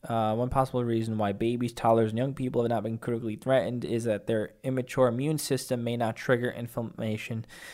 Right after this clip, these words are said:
severity enough to result in pneumonia, a septic shock, or organ failure. So he died from a symptom that would be related to coronavirus that would normally kill somebody, but they don't know if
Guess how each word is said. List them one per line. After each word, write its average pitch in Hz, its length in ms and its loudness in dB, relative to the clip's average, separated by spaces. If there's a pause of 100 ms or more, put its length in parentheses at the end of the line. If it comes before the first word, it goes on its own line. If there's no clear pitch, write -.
(120)
severity 120 640 4
enough 104 420 -2 (160)
to 107 300 0
result 98 480 -2
in 104 180 -6
pneumonia, 127 440 -4 (560)
a 113 100 -6
septic 147 360 -2
shock, 117 460 0
or 113 160 2
organ 104 280 2
failure. 101 420 -4
So - 140 0
he 147 100 2
died 185 420 6
from 151 140 4
a - 20 0
symptom 160 680 2 (420)
that 131 220 6
would 127 180 2
be 127 120 0
related 120 680 -2
to 117 240 0
coronavirus 113 880 -4
that 107 160 -2
would 113 160 0
normally 110 320 0
kill 170 260 4
somebody, 101 520 -2
but 123 220 4
they 147 100 4
don't 139 320 2
know 143 320 6
if 120 420 -2